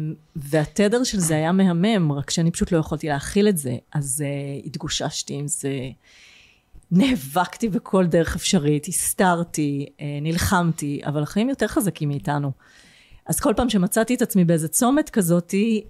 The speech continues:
אה, נאלצתי, אה,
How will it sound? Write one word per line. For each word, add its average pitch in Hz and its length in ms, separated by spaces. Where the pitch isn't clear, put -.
אה, 156 60
נאלצתי, 165 1040
אה, 151 140